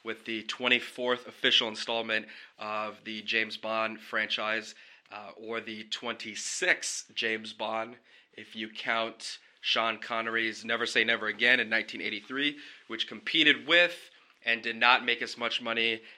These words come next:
as Roger Moore's nineteen eighty-three official entry of, wait for it, Octopussy. Um, so that's really good. That's just off the cuff knowledge that I have of James Bond here.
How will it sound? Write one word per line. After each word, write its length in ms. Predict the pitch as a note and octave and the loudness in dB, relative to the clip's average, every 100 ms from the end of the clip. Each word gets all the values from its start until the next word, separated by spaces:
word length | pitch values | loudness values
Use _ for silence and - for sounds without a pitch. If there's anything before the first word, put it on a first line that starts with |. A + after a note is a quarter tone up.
| - | -6
as 480 | A2+ A2+ A2+ G#2+ - | -2 0 -2 -6 -12
Roger 400 | A2+ A2 A2+ A2 | -2 0 0 -2
Moore's 420 | A2+ D3 D#3 C#3+ | -2 2 2 4
nineteen 340 | B2 A#2 C3 | 2 2 0
eighty-three 400 | A2 A2+ A2+ A#2 A2 | -4 -4 -4 -4 -2
official 320 | A#2+ A2 - | -2 -6 -4
entry 360 | A2 - A#2 | -6 -4 -4
of, 300 | F2+ G#2+ G2+ - - - _ | -4 -4 -6 -14 -20 -20 _
wait 180 | A2+ C3 | 0 0
for 240 | C3 A2+ A2 | 2 2 2
it, 100 | A2 _ _ _ _ _ - | 0 _ _ _ _ _ 2
Octopussy. 720 | A2 - G#2+ - F#2+ - F#2+ - _ _ _ _ - - _ _ _ | 2 2 -6 -8 -10 -10 -14 -20 _ _ _ _ -18 -18 _ _ _
Um, 600 | A2 G#2 G#2 G2 F#2+ - _ _ | -14 -12 -12 -14 -18 -20 _ _
so 100 | - | -4
that's 140 | C#3 - | -4 0
really 160 | G3 | 0
good. 100 | E3 | 0
That's 200 | C3+ - | -4 -4
just 200 | B2+ C3+ - | -6 -6 0
off 220 | A#2 B2 | 0 0
the 80 | C3 | -2
cuff 360 | - C#3+ - - - - - | 2 2 0 -10 -20 -20 -6
knowledge 380 | A#2+ B2 C3 | 2 4 4
that 100 | C3 | 2
I 60 | B2+ | 2
have 220 | B2+ C3 | 2 2
of 280 | B2+ B2 A#2+ | 0 -2 -4
James 280 | - B2+ B2 | 0 0 0
Bond 220 | B2+ B2+ | 0 0
here. 120 | C#3+ | 0